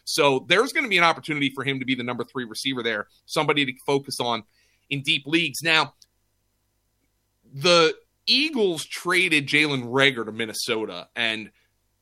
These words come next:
I, I mean, look, Reagor is probably, Ro-, Ross, you, you've seen him up close. Probably the worst decision of Howie Roseman's career. Everybody knows it. N-, now he's, uh,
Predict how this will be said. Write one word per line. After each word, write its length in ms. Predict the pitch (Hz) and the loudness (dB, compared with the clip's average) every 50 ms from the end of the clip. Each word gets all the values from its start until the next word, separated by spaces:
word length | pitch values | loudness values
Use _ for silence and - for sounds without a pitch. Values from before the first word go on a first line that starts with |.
| _ _ _ _ _ _ - | _ _ _ _ _ _ -8
I, 100 | 131 135 - - | -6 -4 0 2
I 100 | 175 165 | 0 2
mean, 140 | 160 170 170 | 2 0 2
look, 300 | 180 170 - - - _ _ _ _ _ _ _ _ _ _ _ _ _ _ _ _ _ _ _ _ _ _ _ | 2 2 2 0 -6 _ _ _ _ _ _ _ _ _ _ _ _ _ _ _ _ _ _ _ _ _ _ _
Reagor 500 | 139 139 165 190 233 - 123 294 277 254 | -2 2 4 4 4 4 4 2 2 2
is 80 | 208 - | 2 0
probably, 680 | - - 180 170 170 160 143 143 120 123 123 117 113 113 | 2 4 6 6 6 6 4 0 -2 0 0 0 0 2
Ro-, 180 | 147 165 160 - 156 | 2 2 2 4 4
Ross, 300 | 175 175 170 160 - - | 4 4 4 4 0 -4
you, 140 | 175 151 143 _ _ _ _ _ _ _ _ _ _ _ _ _ _ _ _ _ _ _ | -10 -10 -12 _ _ _ _ _ _ _ _ _ _ _ _ _ _ _ _ _ _ _
you've 200 | 156 147 143 135 | -10 -8 -6 -4
seen 300 | - - - 208 160 131 | -4 -2 0 0 0 0
him 140 | 113 98 104 | 0 -4 -6
up 160 | 95 95 - | -10 -10 -12
close. 380 | - - 151 120 90 - - - - - - _ _ _ _ _ _ _ _ _ _ _ _ _ _ _ _ _ _ _ _ _ _ _ - 139 _ _ - | -4 -2 -2 -2 -2 -2 -8 -12 -14 -14 -14 _ _ _ _ _ _ _ _ _ _ _ _ _ _ _ _ _ _ _ _ _ _ _ -20 -20 _ _ -8
Probably 580 | - - 214 226 247 269 277 285 247 254 240 | 2 4 6 6 6 4 2 0 0 0 2
the 100 | 190 196 | 2 2
worst 320 | 160 147 156 160 151 - - | 2 4 2 2 2 0 -4
decision 380 | 156 135 - 156 139 123 131 | -6 -2 0 0 0 0 -2
of 80 | 123 123 | 0 2
Howie 220 | 123 117 113 113 | 2 4 4 0
Roseman's 400 | 104 98 92 85 - - - - | -2 -6 -8 -10 -12 -16 -18 -20
career. 280 | - - - 55 - - _ _ _ _ _ _ _ _ _ _ _ _ _ _ _ _ _ _ _ _ _ _ _ _ _ _ _ _ 180 | -18 -18 -18 -20 -20 -20 _ _ _ _ _ _ _ _ _ _ _ _ _ _ _ _ _ _ _ _ _ _ _ _ _ _ _ _ 4
Everybody 420 | 185 202 240 226 190 233 220 214 | 4 6 6 6 6 6 4 4
knows 240 | 185 170 160 156 139 | 4 4 4 4 2
it. 100 | 156 - - | 0 -4 -6
N-, 140 | - 156 147 - | -10 -16 -14 -2
now 280 | - 214 208 226 254 269 | 2 4 6 6 6 4
he's, 200 | 277 254 226 - | 2 0 0 0
uh, 160 | - 220 - | 0 0 0